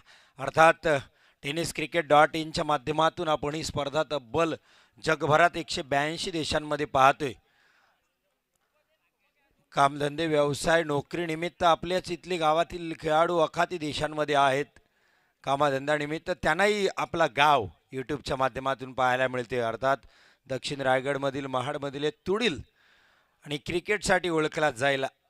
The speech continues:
गेले तीन दिवस, अ, इथे रणसंग्राम महाकुंभ भरलाय तो क्रिकेटचा खऱ्या अर्थाने. सरपंच चषक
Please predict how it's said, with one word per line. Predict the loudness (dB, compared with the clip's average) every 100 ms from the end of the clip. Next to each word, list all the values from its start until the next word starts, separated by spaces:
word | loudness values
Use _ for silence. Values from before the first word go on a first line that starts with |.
| _ _ -20 -12
गेले | -6 -4
तीन | -6 -8 -8 -8
दिवस, | -6 0 2 0 -4
अ, | -2 -2 -4
इथे | -8 -4 -2 -2
रणसंग्राम | 0 -2 -4 -6 -4 0 2 0 -6
महाकुंभ | -4 -2 -4 -6 -6 0
भरलाय | 2 2 2 0 -2
तो |
क्रिकेटचा | -6 -8 -8 -8 -4 -4 0
खऱ्या | 4 4
अर्थाने. | 4 -2 -2 -10 _ _ _ _ _ _ _ _ _ _ _ _ _ _
सरपंच | -10 -8 -4 -2 -2 -4
चषक | -4 -4 -4